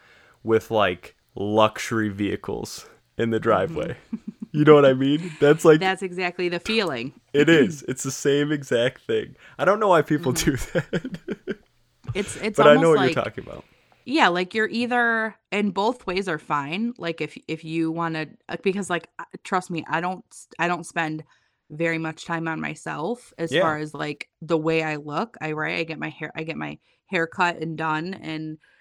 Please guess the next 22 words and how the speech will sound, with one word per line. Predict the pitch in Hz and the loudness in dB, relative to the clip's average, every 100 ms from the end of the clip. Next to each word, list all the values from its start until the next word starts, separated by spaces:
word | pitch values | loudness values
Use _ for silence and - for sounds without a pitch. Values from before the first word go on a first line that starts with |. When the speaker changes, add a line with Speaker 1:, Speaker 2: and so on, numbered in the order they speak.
| - | -16
Speaker 2:
I | 160 | -8
get | 170 170 | -6 -6
my | 156 165 | -6 -6
eyebrows | 165 180 180 | -2 -4 -2
waxed, | 190 196 196 - | -2 -2 -4 -10
and | 175 | -8
that's | 165 - | -8 -10
about | 165 165 160 | -8 -6 -4
it. | 165 214 - | -4 -4 -6
<laughs> | - - 294 | -10 -2 0
Like, | 269 233 - | 0 0 2
I'm | 220 220 | 0 0
not, | 196 180 - - - - | -2 -2 -8 -18 -18 -4
I | 196 | -2
don't | 190 175 | -2 -6
spend | - 170 170 | -4 -4 -4
a | |
bunch | 165 160 160 | -6 -6 -8
of | 156 _ _ _ - | -10 _ _ _ -20
time | - 175 170 165 165 | -4 -2 0 -2 -4
on | 156 156 | -4 -4
my | 156 151 151 143 | -4 -4 -6 -10